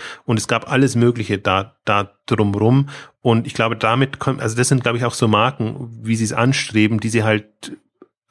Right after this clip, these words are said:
über alle ihre Kanäle, ist bei denen immer das Schlüsselwort, äh, ähm, vermarkten können. Das ist auch immer so, das ist, finde ich, mit, mit das Irritierende noch. Die, es kommt immer, egal was kommt, es kommt immer ein Kanal dabei raus. Und,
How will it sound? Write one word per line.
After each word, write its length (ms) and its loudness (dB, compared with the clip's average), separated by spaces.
über 200 0
alle 200 4
ihre 240 4
Kanäle, 800 2
ist 280 -8
bei 100 -4
denen 180 2
immer 140 -2
das 100 -2
Schlüsselwort, 640 -2
äh, 300 2
ähm, 260 -2
vermarkten 560 0
können. 400 -2
Das 120 2
ist 60 4
auch 120 4
immer 100 4
so, 100 4
das 280 0
ist, 80 0
finde 160 2
ich, 80 -10
mit, 240 -2
mit 180 -2
das 140 -2
Irritierende 560 0
noch. 240 -8
Die, 260 -6
es 180 -12
kommt 260 -2
immer, 380 2
egal 360 0
was 160 0
kommt, 200 0
es 120 -4
kommt 160 -2
immer 160 4
ein 80 0
Kanal 400 0
dabei 240 -4
raus. 420 -10
Und, 240 -2